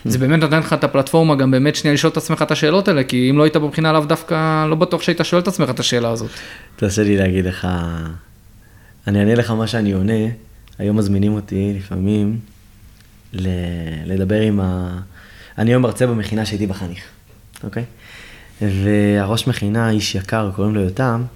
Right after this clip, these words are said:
Speaker 2: הוא מזמין אותי לדבר ב-, במפגש הורים לפני תחילת המכינה. גם כי זה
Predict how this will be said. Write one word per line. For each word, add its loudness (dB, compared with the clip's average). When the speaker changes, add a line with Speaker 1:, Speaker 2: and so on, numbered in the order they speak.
Speaker 2:
הוא 0
מזמין 2
אותי 2
לדבר 0
ב-, -2
במפגש -2
הורים -2
לפני -6
תחילת -6
המכינה. -4
גם 4
כי -2
זה 0